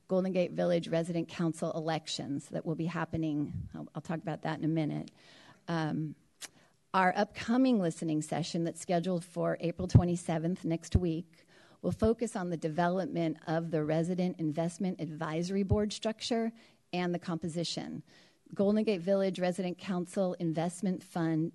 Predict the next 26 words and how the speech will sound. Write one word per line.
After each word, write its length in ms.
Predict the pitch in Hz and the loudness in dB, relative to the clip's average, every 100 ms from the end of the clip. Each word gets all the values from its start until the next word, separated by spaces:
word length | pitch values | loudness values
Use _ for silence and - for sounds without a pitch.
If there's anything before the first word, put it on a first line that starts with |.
| - | -8
uh, 60 | 147 | -10
disbursement 760 | - 175 - 196 196 185 175 - - _ - | -8 -8 -2 -2 0 0 -2 -4 -14 _ -8
dis-, 140 | 175 | -8
discussions 760 | - 180 - 214 220 - 175 190 | -6 -6 -2 0 2 0 2 2
will 80 | |
be 160 | 170 175 | 2 0
entirely 560 | 165 - 214 240 240 220 | -2 -2 0 2 2 0
controlled 540 | 208 185 180 170 170 | 0 0 2 2 2
by 160 | 160 160 | 0 0
this 220 | 160 170 | -2 -2
advisory 580 | 147 156 165 165 165 151 | 0 0 0 0 -2 -4
board. 420 | 127 123 135 - - - - - - | -6 -8 -10 -16 -20 -20 -20 -10 0
The 120 | 175 | 2
work 360 | 170 214 233 | 4 2 2
in 140 | 202 196 | -2 -4
collaboration, 960 | - 170 170 175 170 180 - 185 180 - | -2 0 2 2 2 0 0 -2 -2 -6
working 400 | - 196 233 247 | 0 2 2 2
in 160 | 180 202 | 2 0
collaboration 800 | - 196 180 175 170 170 - 160 | 0 0 2 4 4 2 0 0
with 180 | 156 - | -2 -2
Marin 240 | 160 180 | 0 0
Housing 360 | 196 170 170 165 | 0 -2 -2 -2
Authority, 580 | 165 160 156 165 156 - | -2 -2 -2 -2 -4 -4
the 60 | |
Marin 280 | 151 170 175 | -2 0 -2
County, 600 | - 180 160 160 156 | -2 -2 0 0 -2